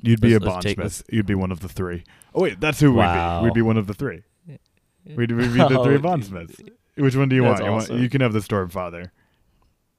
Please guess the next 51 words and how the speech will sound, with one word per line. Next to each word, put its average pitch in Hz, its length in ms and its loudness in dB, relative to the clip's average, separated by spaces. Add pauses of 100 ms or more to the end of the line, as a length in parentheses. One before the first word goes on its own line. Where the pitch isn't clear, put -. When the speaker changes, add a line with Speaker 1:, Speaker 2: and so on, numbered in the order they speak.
(760)
Speaker 2:
Okay. 95 320 -2 (100)
Oh, 113 180 -6 (120)
okay. 113 180 -4
I'll 92 160 -6
take, - 240 -10
I'll 95 120 -8
take 92 180 -8
Stormfather. 78 300 -14
Speaker 1:
Yeah, 92 160 -8
I'll 92 80 -4
take 104 180 2
the - 80 -2
Speaker 2:
<laughs> - 40 2
That's, 90 160 -2
Speaker 1:
Night 90 60 -6
Watcher. 90 40 -4 (180)
Speaker 2:
that's 90 60 -4
cool. 98 80 -2
Speaker 1:
The 95 80 -2
Night 92 60 -4
Watcher 92 260 -4
would 90 60 -6 (100)
be - 0 -
pretty 95 220 -4
sick. 92 280 -8 (300)
Betsy 107 200 -4
can 104 120 -4
have 95 120 -4
the 101 80 -2
sibling. 101 640 -2
Speaker 2:
<laughs> 202 40 -12 (1600)
Um, 104 600 -2
no, 110 220 4
Speaker 1:
Betsy 101 40 2
Speaker 2:
we 104 60 0
should 123 140 -4
Speaker 1:
can 113 80 0
have 98 80 -2
Speaker 2:
definitely 98 60 -4
Speaker 1:
that, 113 60 -6
Speaker 2:
take 110 120 -6
the 110 60 -16
Speaker 1:
like, 110 120 -6
Speaker 2:
quiz. 76 300 -16
That'll 92 260 -2
be 82 120 -2
fun. 90 120 -8
Speaker 1:
that 107 200 -4
angsty 107 760 -6
tower. 117 640 -6 (140)
<laughs> 247 100 -8